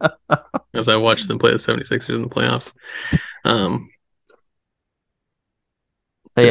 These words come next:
Speaker 2: Derrick Rose, Derrick Rose playing for no reason in the last four minutes of the game.
Speaker 1: Hmm.
Speaker 2: Up by fifteen.
Speaker 1: It's tough.
Speaker 2: <sighs>
Speaker 1: Tough.
Speaker 2: But, like, imagine being a, a Pelicans fan.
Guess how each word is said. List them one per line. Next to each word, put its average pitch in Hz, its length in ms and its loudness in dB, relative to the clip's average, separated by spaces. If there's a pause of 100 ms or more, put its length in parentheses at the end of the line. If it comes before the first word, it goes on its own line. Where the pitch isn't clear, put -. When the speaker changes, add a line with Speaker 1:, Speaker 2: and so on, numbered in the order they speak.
Speaker 2:
Derrick - 80 0
Rose, - 200 -2 (120)
Derrick - 220 4
Rose - 140 2
playing - 320 0
for - 120 -2
no 101 360 2
reason 52 460 0
in - 140 -2
the - 120 -2
last - 380 -4 (360)
four 120 340 4
minutes - 320 0
of 127 60 2
the 127 60 4
game. 64 300 4 (760)
Speaker 1:
Hmm. 117 180 -4 (560)
Speaker 2:
Up - 140 -16
by - 140 0
fifteen. - 680 -4 (1400)
Speaker 1:
It's - 180 -8
tough. 156 220 2 (720)
Speaker 2:
<sighs> - 480 0
Speaker 1:
Tough. - 440 -4 (240)
Speaker 2:
But, 135 80 10
like, 135 200 10
imagine 135 400 10
being 131 360 10
a, 113 400 6 (100)
a - 80 -2
Pelicans 131 580 6
fan. 131 500 2